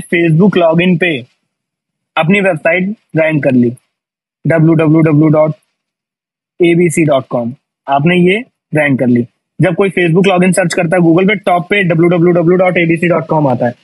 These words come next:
तो क्या कोई इस पे click करेगा? नहीं करेगा। क्यों? क्योंकि user तो directly search कर रहा है कि उसको Facebook वाले login page पे जाना है। Facebook का login page अगर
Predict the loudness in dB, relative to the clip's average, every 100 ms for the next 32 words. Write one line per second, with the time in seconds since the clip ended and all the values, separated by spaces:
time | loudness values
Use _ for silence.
0 | _ _ -4 -2 0 -2 -2 -4 -2 -4
1 | -2 -2 0 -2 0 0 0 -2 -2 -4
2 | -2 -4 -4 -12 _ _ -2 0 2 2
3 | 0 0 0 0 0 -4 -2 -2 0 -4
4 | -4 -2 0 0 -2 -2 -2 0 2 0
5 | 0 0 0 0 0 0 -2 -2 0 0
6 | -2 -4 _ _ _ _ _ _ _ _
7 | _ _ _ _ _ _ _ _ -4 -2
8 | 2 0 0 0 0 0 0 0 0 0
9 | -2